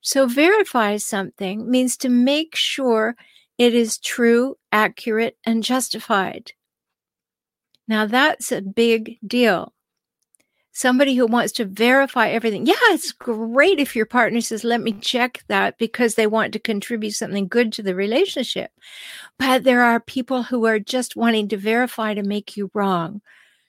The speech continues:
You familiar? Does that sound like anything that's ever happened to you?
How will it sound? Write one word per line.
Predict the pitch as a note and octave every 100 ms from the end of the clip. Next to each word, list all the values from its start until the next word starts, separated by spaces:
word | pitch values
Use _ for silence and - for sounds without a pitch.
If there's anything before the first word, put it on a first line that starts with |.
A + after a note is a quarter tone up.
| _
You | B3
familiar? | - C4+ B3+ C4 C4+ C#4+
Does | C#4 A#3+ A#3+
that | B3+ -
sound | - A#3+ A#3
like | A3 -
anything | A3+ A#3 A#3 A#3
that's | A#3 -
ever | A#3+ A#3
happened | A#3 A#3 B3 A3+
to | A#3+
you? | A3+ A3+ A#3